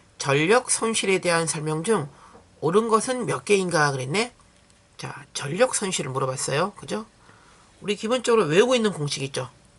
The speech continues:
자, 우리 P 손실 이렇게 쓰고, 됐죠? 우리 어떻게 구하더라, 이거? 전류의 제곱, 어, I 제곱, 됐죠? 곱하기 R, 이렇게 구했었지, 그지? 요거 하나 생각하시고. 또 하나 더, 그 다음에 이제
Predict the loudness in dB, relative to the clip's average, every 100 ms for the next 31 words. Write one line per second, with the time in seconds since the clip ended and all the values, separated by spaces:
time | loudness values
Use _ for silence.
0 | _ _ -10 -6 -6 -6 -4 -4 -6 _
1 | _ _ _ _ _ -8 -4 -2 -2 -2
2 | -4 -4 -6 -2 2 2 0 -6 _ _
3 | _ _ _ _ _ _ _ _ _ _
4 | _ _ -20 _ -20 -20 -16 -10 -10 -6
5 | -2 0 -2 -2 -4 -4 _ _ _ _
6 | _ _ -4 0 2 2 0 -2 -8 -12
7 | -14 -16 -12 -6 -4 -2 -4 -4 0 0
8 | -2 _ -20 -12 -10 -2 -4 -4 _ _
9 | _ _ _ -12 -6 -6 -6 -2 -2 -2
10 | _ -16 -14 -10 -10 -10 -10 -12 -12 -14
11 | _ _ _ -14 -12 -12 -12 -12 -14 -6
12 | -2 -2 -4 _ _ _ _ _ _ _
13 | _ -20 _ _ _ _ _ 0 0 0
14 | -4 -6 -8 -12 -10 -10 -10